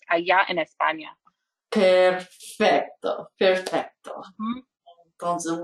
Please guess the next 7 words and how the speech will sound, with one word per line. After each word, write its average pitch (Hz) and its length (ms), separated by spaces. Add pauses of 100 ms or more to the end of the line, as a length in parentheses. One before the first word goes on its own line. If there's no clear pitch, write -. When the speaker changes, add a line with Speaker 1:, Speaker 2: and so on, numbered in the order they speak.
(140)
Speaker 2:
bueno, 214 460
buena 220 380
suerte. 214 520
Y, - 380 (380)
um, 190 360
Speaker 1:
Sí, 349 120 (120)
gracias. - 420